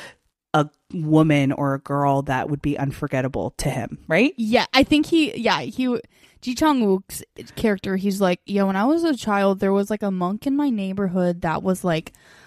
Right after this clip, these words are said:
Speaker 2: like, cast out of his monk,
Speaker 1: <laughs> He said
Speaker 2: his monk family."
Speaker 1: he's, he, he's a fake monk.
Speaker 2: <laughs> Yeah, a fake monk. Prophesied over him that he would one day meet a woman who would turn his life upside down, and it would be, like, an ill-fated relationship,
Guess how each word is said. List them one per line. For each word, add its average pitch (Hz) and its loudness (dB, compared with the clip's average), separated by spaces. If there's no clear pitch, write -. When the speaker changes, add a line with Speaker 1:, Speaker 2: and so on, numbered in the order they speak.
Speaker 2:
like, 220 2
cast 214 -2
out 262 6
of 302 2
his 254 2
monk, 180 -2
Speaker 1:
<laughs> - -20
He 302 6
said 302 8
Speaker 2:
his 233 6
monk 220 2
family." 320 4
Speaker 1:
he's, 427 2
he, 262 6
he's 277 10
a 208 10
fake - 6
monk. 202 4
Speaker 2:
<laughs> 539 -4
Yeah, 370 8
a 320 0
fake 339 2
monk. 254 4
Prophesied 330 4
over 240 2
him 208 0
that 208 -4
he 254 -4
would 226 0
one 226 0
day 311 0
meet 302 0
a 311 0
woman 180 -2
who 196 -2
would 190 -2
turn 190 -8
his 240 -4
life 269 0
upside 277 -2
down, 175 0
and 202 -4
it 196 2
would 196 2
be, 202 0
like, 196 2
an 185 -6
ill-fated 190 0
relationship, 165 -6